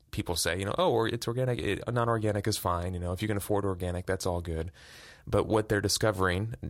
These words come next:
many, many years down the line now from the introduction of some of these chemicals is that they are definitely bioaccumulating in the body and definitely causing, um,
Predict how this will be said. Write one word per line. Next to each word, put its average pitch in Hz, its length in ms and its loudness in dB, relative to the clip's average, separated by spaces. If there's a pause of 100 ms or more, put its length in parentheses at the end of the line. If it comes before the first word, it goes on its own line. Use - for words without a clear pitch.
(180)
many, 95 280 4
many 90 200 4
years 87 280 2
down 85 140 0
the 80 80 0
line 80 240 0
now 85 200 0
from 92 160 -2
the 85 80 0
introduction 87 480 0
of 82 80 0
some 87 120 2
of 82 60 0
these 82 140 2
chemicals 87 640 0
is 92 140 0
that 98 260 2
they 90 240 0
are 87 360 2 (280)
definitely 107 480 4
bioaccumulating 101 1040 4
in 90 380 4
the - 60 -4
body 92 420 2 (540)
and 87 360 6
definitely 90 400 6
causing, 82 560 4 (560)
um, 80 480 4